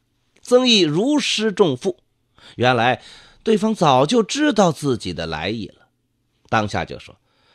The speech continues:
：“我今天过来确实是有一件事情要请峰叔做主啊。”大公子脸上笑意一收，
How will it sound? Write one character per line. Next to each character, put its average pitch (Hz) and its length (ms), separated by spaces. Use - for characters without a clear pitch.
：“我 113 220
今 151 160
天 165 120
过 165 160
来 104 260
确 135 240
实 127 480
是 139 200
有 104 100
一 113 120
件 147 160
事 143 200
情 104 240
要 120 100
请 87 200
峰 131 200
叔 147 120
做 143 160
主 - 200
啊。” - 160
大 131 220
公 139 200
子 131 160
脸 104 320
上 113 220
笑 107 420
意 104 340
一 85 60
收， 202 380